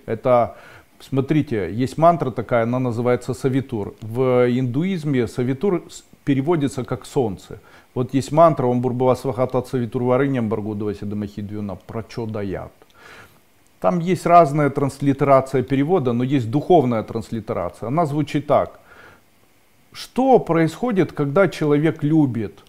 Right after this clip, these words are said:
В его душе расцветает солнце. И это выглядит приблизительно так. "Пусть солнце моей душе согревает тех людей, которые находятся рядом со мной. Пусть солнце, пусть любовь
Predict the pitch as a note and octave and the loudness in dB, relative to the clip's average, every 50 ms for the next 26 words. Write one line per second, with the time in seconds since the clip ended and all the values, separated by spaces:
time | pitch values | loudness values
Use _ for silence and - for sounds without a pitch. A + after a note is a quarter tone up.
0 | _ _ _ _ - G#2+ A#2 C3 B2 C3 C3+ A2+ G#2+ A#2+ A2 - - - G3+ G3+ | _ _ _ _ -12 -6 -4 -2 2 2 0 0 0 -4 -8 -6 -4 -2 -2 -2
1 | F#3+ C#3+ B2 G#2 - - - A#2 A2+ - C#3 C3+ C#3+ C3 A#2+ - - - - - | -2 -4 -6 -10 -10 -10 -10 -10 -8 -6 -4 -2 -2 -2 -4 -8 -18 -18 -10 -8
2 | C3 C#3 B2+ B2 A#2 - - - - G#2 G2+ F#2 F2+ F2+ - _ _ _ - - | -6 -4 -4 -6 -8 -10 -14 -18 -16 -14 -14 -12 -14 -16 -18 _ _ _ -20 -20
3 | - - - - - _ - F3 A3+ B3 A#3+ G#3+ G#3+ G#3 F3 E3 F#3+ F#3+ E3+ F#3 | -20 -20 -20 -20 -20 _ -6 -4 0 2 2 2 2 2 2 4 2 2 2 2
4 | E3+ F3 C#3+ - E3 D#3 D3+ D3+ D3+ E3 E3+ - D#3+ D#3+ D#3 D#3+ D#3 C3+ A#2 - | 2 2 2 2 -2 -2 -2 0 0 0 0 2 0 -2 2 4 2 2 2 0
5 | - - _ - A3 E3+ - - - - - B3 B3+ A#3 - - - F#3+ E3+ E3 | -6 -12 _ -4 -4 -4 -4 -8 -4 0 4 4 4 4 0 -2 -2 -2 0 0
6 | F3 E3+ F#3+ F#3+ F3 C#3+ D3 E3 D#3 - - D3 B2 G#2 E2+ - - _ _ _ | 0 0 0 -2 -2 -2 -2 -4 -4 -4 -6 -4 -4 -4 -6 -10 -16 _ _ _
7 | _ _ _ _ _ _ - - - D#3+ D3+ D3 F3 F3 F3 G#3 G#3 G3 E3+ D#3 | _ _ _ _ _ _ -12 -6 -4 -4 -2 2 0 2 4 4 4 4 2 2
8 | - E3+ D#3 - E3 E3 D#3+ C3 C3+ G3+ G#3 F#3 D3 - - A#2 - C#3 C3+ C3 | -2 -4 -4 -2 -2 -2 -2 -2 -2 -2 -2 -2 -4 -6 -8 -8 -4 -4 -2 -2
9 | C#3 C3+ C3+ C3 A#2+ - D#3 C#3+ C3+ C#3 C3+ - C#3 C3 C3+ B2+ B2+ C3+ B2+ - | -2 -2 -2 -6 -4 -4 -6 -4 -4 -4 -4 -4 -2 -2 -2 -2 -2 -4 -6 -4
10 | - C#3+ C#3 C#3 C#3 B2+ A#2 F#2+ E2 - - - - - - - _ _ E3 E3 | -6 -6 -4 -4 -4 -4 -4 -6 -8 -12 -18 -20 -20 -20 -20 -20 _ _ -2 -2
11 | D#3+ - - - A#3 B3 A#3+ - - - E3+ B2 - - F3 G3+ - - - D#3 | -2 -4 -2 0 2 2 2 0 -2 -2 -4 -4 -2 -2 -4 -4 -4 -2 -2 -2
12 | F#3+ A3 F#3 F3+ A3+ G#3+ D#3+ - | 0 0 0 2 4 4 4 2